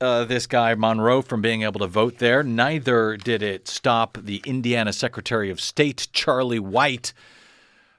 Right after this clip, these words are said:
from commit-, from committing voter fraud. He was, uh, the Secretary of State, the chief election official in Indiana in two thousand eleven, was found guilty of three counts of felony voter fraud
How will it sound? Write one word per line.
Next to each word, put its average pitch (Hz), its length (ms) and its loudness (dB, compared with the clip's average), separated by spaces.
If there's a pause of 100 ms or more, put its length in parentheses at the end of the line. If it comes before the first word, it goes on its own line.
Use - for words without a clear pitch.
from 113 160 -2
commit-, 113 440 -2
from 104 260 -2
committing 110 460 0
voter 107 480 2
fraud. 107 640 2 (500)
He 139 200 0
was, 107 300 -2
uh, 104 120 0
the 95 120 -4
Secretary 117 440 2
of - 60 -6
State, 139 200 2
the - 80 -10
chief - 380 0
election 147 400 0
official 92 520 -6 (1200)
in 90 340 -2
Indiana 92 640 0
in 87 100 -8
two - 140 -6
thousand 95 320 0
eleven, 95 380 -2
was 90 200 -2
found 98 380 -4
guilty 98 340 -4
of 90 220 -2
three 139 640 0
counts 123 480 -2
of 107 240 0
felony 123 540 2
voter 113 360 0
fraud 101 460 0